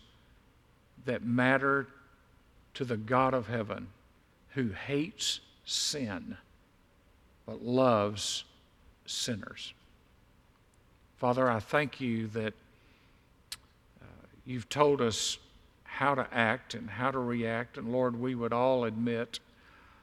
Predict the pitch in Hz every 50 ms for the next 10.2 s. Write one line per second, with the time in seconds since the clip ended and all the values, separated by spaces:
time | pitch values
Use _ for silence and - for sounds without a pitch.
0 | _ _ _ - - _ _ - - - - 123 127 135 143 143 143 147 147 147
1 | 139 - - 131 120 - 131 127 123 - 123 127 131 135 131 131 135 127 - 135
2 | 127 120 - 127 131 120 123 123 123 127 127 131 123 - 120 - 135 123 - -
3 | 123 120 123 123 123 127 120 - - - 135 127 120 120 117 120 117 113 104 -
4 | - - 127 123 127 131 135 139 143 143 139 123 - - 156 131 - - 131 131
5 | 131 139 139 - - - - - - - _ _ - - _ - _ _ _ _
6 | _ _ _ _ _ _ _ _ _ _ - _ - _ _ _ 123 123 117 110
7 | 107 107 - 92 101 107 - _ _ _ _ _ _ _ _ _ _ _ _ _
8 | _ _ - - _ _ _ _ _ _ _ _ _ _ _ _ _ _ _ _
9 | _ _ - 131 127 117 - - - 123 110 107 127 131 127 135 156 147 - -
10 | - - -